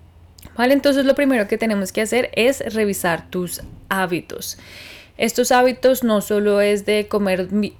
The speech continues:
comer, dormir y hacer ejercicio, no, también son otras cosas que los hábitos, la rutina que tiene, que tenemos a diario, ¿no? Entonces sí, pues obviamente hablamos de comer,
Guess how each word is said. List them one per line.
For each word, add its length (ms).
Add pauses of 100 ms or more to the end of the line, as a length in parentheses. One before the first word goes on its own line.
(140)
comer, 580 (300)
dormir 800
y 720 (240)
hacer 240
ejercicio, 840
no, 220
también 320
son 160
otras 320
cosas 400
que 220 (920)
los 180
hábitos, 360
la 120
rutina 440
que 160
tiene, 520 (160)
que 120
tenemos 560
a 100
diario, 400 (440)
¿no? 140
Entonces 540
sí, 180
pues 260
obviamente 340
hablamos 300
de 120
comer, 680